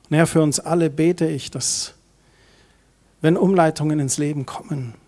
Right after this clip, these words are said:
dass du uns die richtige Herzenshaltung schenkst. Dass wir dann sagen können: „Jetzt erst recht vertrauen wir dir. Jetzt erst recht werden wir beten. Jetzt erst recht werden wir dein Wort hochhalten.“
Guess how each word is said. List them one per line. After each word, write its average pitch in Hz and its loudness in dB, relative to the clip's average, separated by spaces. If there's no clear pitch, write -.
dass - -6
du 180 -2
uns 160 -2
die 160 -2
richtige 147 -4
Herzenshaltung 147 -8
schenkst. - -10
Dass - -2
wir 160 6
dann 156 4
sagen 156 4
können: 147 -2
„Jetzt 156 -2
erst 143 -4
recht 147 -8
vertrauen 147 -6
wir 139 -2
dir. 135 -6
Jetzt - 0
erst 151 -4
recht - -10
werden 147 -4
wir 151 -4
beten. 147 -6
Jetzt 170 0
erst 156 -2
recht - -8
werden 143 -2
wir 139 -2
dein 139 -2
Wort 139 -4
hochhalten.“ 147 -8